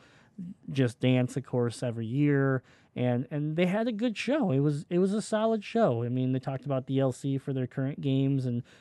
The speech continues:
and how, how, um, you know, Ghost, um, Ghost Recon Wildlands is evolving and stuff like that. So,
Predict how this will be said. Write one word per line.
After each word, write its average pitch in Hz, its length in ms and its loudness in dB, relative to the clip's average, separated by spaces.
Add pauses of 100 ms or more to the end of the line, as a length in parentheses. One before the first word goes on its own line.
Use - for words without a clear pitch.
(100)
and 127 140 2
how, 127 440 2
how, 127 340 0
um, 117 340 -2
you 139 60 -2
know, 120 260 0
Ghost, 139 300 0
um, 139 760 -8
Ghost 143 220 4
Recon 143 300 0
Wildlands 131 480 2
is 127 100 -2
evolving 131 580 2
and 123 160 -4
stuff 156 180 -4
like 156 120 -2
that. 143 260 -6
So, 143 200 2